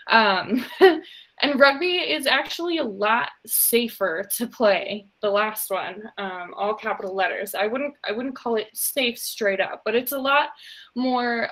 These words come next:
um, there's a lot more strategy that goes into it. There's a lot more form that goes into it than a lot of people think. And so when you're recruiting, that's definitely something that you wanna put out there, because when people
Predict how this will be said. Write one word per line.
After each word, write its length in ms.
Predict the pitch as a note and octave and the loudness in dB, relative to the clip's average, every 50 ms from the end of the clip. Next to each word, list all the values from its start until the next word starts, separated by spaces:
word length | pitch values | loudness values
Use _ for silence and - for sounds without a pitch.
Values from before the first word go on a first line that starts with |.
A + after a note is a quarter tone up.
| - | 0
um, 580 | - A3 G#3 G3+ G3 F#3+ F#3+ F#3 F3+ - - - - G3 G3 _ _ _ _ _ - _ _ | 2 2 4 4 2 0 -2 -6 -10 -16 -18 -18 -20 -20 _ _ _ _ _ _ -20 _ _
there's 180 | - B3+ C#4 C4 | -4 -2 -2 2
a 40 | D4+ | 4
lot 140 | D#4+ D#4 - | 2 4 4
more 140 | C#4 C#4 | 0 -2
strategy 920 | C#4 - - - - A3+ A3 G#3+ G#3+ G#3 G#3+ G3+ G3 G#3 A3 A3+ A#3 B3 A#3+ | -2 -4 -8 -8 -6 -4 -2 -2 0 -2 -2 -6 -6 -6 -4 -4 -4 -6 -4
that 180 | A#3 G#3+ G#3+ G#3 | -4 -6 -4 -2
goes 260 | G#3+ G#3+ G#3 G#3 G#3 | -2 -2 -2 -2 -4
into 260 | G3+ G3+ G3+ G#3 G#3 | -6 -6 -4 -2 0
it. 220 | G#3 G#3 G#3+ G#3+ - | 0 0 0 -2 -4
There's 160 | G#3 G3+ G3+ | -6 -6 -4
a 60 | G3+ | -2
lot 240 | G3+ G3+ G3+ - F#3+ | -2 -2 -2 0 -2
more 280 | G3+ G3 F#3+ F#3 F#3+ - - - - _ | -4 -4 -4 -6 -10 -14 -18 -20 -4 _
form 560 | G#3 G3 G3 F#3+ F#3+ G3+ G#3+ A#3+ B3 A#3+ - _ - - _ _ _ _ | 0 0 2 0 0 0 -2 -2 -4 -6 -10 _ -20 -20 _ _ _ _
that 160 | - A3+ A3 | -2 -2 0
goes 240 | A3 A3+ A3 G#3+ G#3 | 0 -2 -2 0 -2
into 300 | A3 A3 A3 A3 - A#3+ | -4 -6 -6 -4 -2 -2
it 160 | A#3+ C4 B3+ | -2 -2 -2
than 120 | B3 G#3+ G3+ | -4 -4 -4
a 80 | G3 | -4
lot 200 | F#3+ F3+ F3 D#3+ | -4 -4 -4 -4
of 120 | F3 F3 _ | -4 -8 _
people 260 | - G#3 G3 G3+ G3 | -16 -14 -8 -8 -8
think. 420 | F#3+ - - F3+ F3+ G#3 C4 B3+ - - - - _ | -10 -8 -10 -8 -6 -6 -8 -10 -12 -18 -20 -16 _
And 200 | - G#3+ G#3 G#3 | -6 -6 -4 -2
so 280 | G3+ - A3 A3 G#3+ G#3 | -2 0 0 0 0 0
when 160 | G#3 G#3+ G#3+ | 0 -2 -2
you're 140 | A3 A#3+ A#3 | -2 -2 -2
recruiting, 580 | G#3+ G3+ - - - C#4+ C#4+ C#4 B3 G#3+ G#3 | -2 -6 -8 -10 -8 -6 -4 -2 -2 -2 2
that's 220 | G3+ G3 G3 G3 - | 0 0 0 0 -4
definitely 400 | - G#3+ A3+ A#3 D4 D4 C#4 C4 | -4 -4 -4 -4 -4 -4 -4 -4
something 420 | - - A3 A3 A3 A3+ A3 G#3 G#3 | -2 -2 -2 -4 -2 -4 -4 -4 -4
that 140 | G3 F#3 | -6 -6
you 320 | - F#3+ F#3+ G#3 G#3+ G#3+ G3+ | -8 -10 -8 -6 -6 -6 -4
wanna 240 | G3 G3 G3 F#3+ G3 - | -2 -4 -4 -4 -8 -10
put 100 | G#3 G3 | -6 -2
out 220 | F#3 F3+ D#3+ - - | -2 -2 -2 -4 -4
there, 180 | G3+ G3+ A#3 - | -6 -6 -6 -10
because 360 | G3 _ - - G3+ G3+ - | -14 _ -10 -10 -10 -10 -8
when 180 | G3+ G#3 G#3 G3+ | -6 -6 -6 -6
people 520 | G3+ - B3+ B3+ B3 A#3+ A#3 A3+ A3+ A3+ | -6 -8 -6 -2 2 2 4 2 2 -2